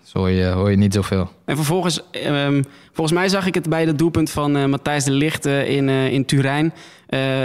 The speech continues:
Speaker 2: Daley Blind zijn die als eerste zei: "Jongens, eh, rustig, rustig, we moeten terug." Want er, er moet ook iemand zijn die zegt: "Jongen, we moeten nog, we moeten nog deze tijd volmaken." Is dat, is dat dan lastig als je net dan in de Champions League, een van de laatste minuten,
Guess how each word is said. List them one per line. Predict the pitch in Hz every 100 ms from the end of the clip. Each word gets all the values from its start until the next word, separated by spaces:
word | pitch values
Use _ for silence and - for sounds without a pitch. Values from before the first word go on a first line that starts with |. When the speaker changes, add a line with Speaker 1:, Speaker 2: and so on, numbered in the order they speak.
| 135
Speaker 2:
Daley | 127 151 156
Blind | 135 156 151 - -
zijn | 139 131 139
die | 139
als | 135
eerste | - 156 165
zei: | 151 156
"Jongens, | 175 185 165 - -
eh, | - 170 160 156
rustig, | 175 170 180
rustig, | 165 175 180
we | 170
moeten | 165 151
terug." | 131 165
Want | 180 151
er, | 151
er | 165
moet | 233 196
ook | 120
iemand | 131 127
zijn | 127 131
die | 127
zegt: | 139
"Jongen, | 139 147 147
we | 151
moeten | 165 160
nog, | 151 - -
we | 156
moeten | 156 165
nog | 156
deze | 151 151 151
tijd | 180 180
volmaken." | 135 127 123 120 127 - - - -
Is | 139
dat, | 175 220
is | 160 - 160
dat | 175
dan | 170
lastig | 151 202 - 190
als |
je | 175
net | 160 160
dan | 151 143
in | 120 131
de | 123
Champions | 135 131 120
League, | 131 131 - - - -
een | 127
van | 127
de | 127
laatste | 131 127 131
minuten, | 127 131 123 123